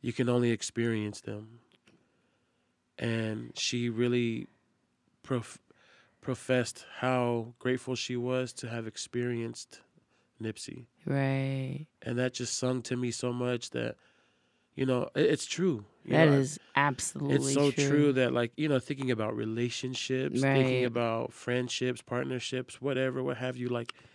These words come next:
Speaker 1: we can't possess people. All we can do, we pos-, we control ourselves.
Speaker 2: Right.
Speaker 1: Right? All we can do is experience others.
Speaker 2: Exactly.
Speaker 1: And that really made me feel so grateful that I have been,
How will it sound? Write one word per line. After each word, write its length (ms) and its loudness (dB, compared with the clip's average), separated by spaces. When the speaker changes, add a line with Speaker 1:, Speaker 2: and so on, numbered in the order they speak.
Speaker 1:
we 160 -2
can't 360 -2
possess 680 -2
people. 380 -4
All 160 0
we 120 -2
can 200 -4
do, 280 -2
we 100 2
pos-, 240 0
we 160 4
control 480 2
ourselves. 640 -4
Speaker 2:
Right. 760 6
Speaker 1:
Right? 260 4
All 160 4
we 100 4
can 220 -2
do 180 2
is 100 0
experience 840 0
others. 280 2
Speaker 2:
Exactly. 800 -2
Speaker 1:
And 160 4
that 140 8
really 280 6
made 220 0
me 120 -2
feel 300 -6
so 360 -4
grateful 500 -4
that 140 -4
I 120 -2
have 180 -6
been, 420 -4